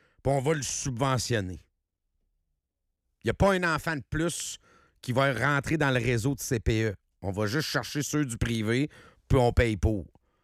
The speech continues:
Je dis pas que c'est mauvais ou méchant, mais dites la vérité. Dites-moi pas qu'on a créé des places, pas vrai. On a transféré. On aime ça transférer.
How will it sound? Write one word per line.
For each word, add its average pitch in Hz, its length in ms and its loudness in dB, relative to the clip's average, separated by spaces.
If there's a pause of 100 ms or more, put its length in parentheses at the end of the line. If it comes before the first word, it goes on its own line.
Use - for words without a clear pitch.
(200)
Je 80 120 -6
dis 71 100 -8
pas 147 120 2
que - 80 0
c'est 127 140 2
mauvais 120 360 2
ou 147 80 2
méchant, 127 500 0
mais 92 180 -4
dites 98 300 -2
la 107 140 0
vérité. 110 540 -2 (720)
Dites-moi 110 340 -2
pas 156 160 4
qu'on 117 180 0
a 107 80 2
créé 113 360 2
des 110 180 2
places, 135 340 0
pas 107 180 2
vrai. 104 260 -2 (640)
On 107 180 2
a 110 100 4
transféré. 117 840 2
On 113 120 -2
aime 185 140 2
ça 247 180 2
transférer. 104 800 -2